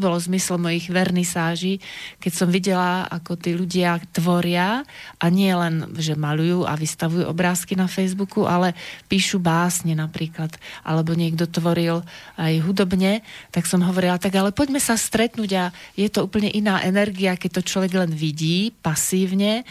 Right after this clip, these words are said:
ako keď je aktívne do určitej miery, e, vlastne, m, účastníkom tej akcie. Takže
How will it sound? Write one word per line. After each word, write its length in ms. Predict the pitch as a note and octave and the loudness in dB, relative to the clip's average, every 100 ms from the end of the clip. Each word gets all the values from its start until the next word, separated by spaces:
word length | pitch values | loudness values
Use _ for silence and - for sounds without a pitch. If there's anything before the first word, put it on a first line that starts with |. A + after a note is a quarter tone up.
| - - - | -16 -10 -4
ako 160 | F3 G3 | -2 0
keď 200 | G3 F#3+ | 0 0
je 240 | F#3 G#3+ G#3 - - | 0 2 0 -2 -6
aktívne 800 | F3+ - G#3 G3+ G3 G3 G3 F#3+ | -6 -4 -2 0 0 2 2 0
do 160 | F3+ | -2
určitej 420 | E3+ F3 F3+ G3 F#3 | -2 -2 -2 0 2
miery, 400 | F3+ F3+ F#3 F#3 | 2 2 2 0
e, 40 | F3+ - - - E3+ D#3+ D#3+ D#3+ E3 - | -4 -10 -20 -10 -4 -2 -2 -4 -8 -8
vlastne, 560 | E3+ D#3+ - E3+ E3 E3 - - | -2 -2 0 -2 -2 -6 -12 -6
m, 320 | E3 E3 F#3+ | -6 -2 -2
účastníkom 640 | F3 F#3 - F3+ E3+ E3 | 2 0 2 0 0 -2
tej 240 | E3 E3 D#3 - | 0 -2 -2 -2
akcie. 560 | D#3+ - - D#3 D3 | -4 -4 -2 0 -2
Takže 400 | E3 E3 E3+ F3+ | -2 -2 0 0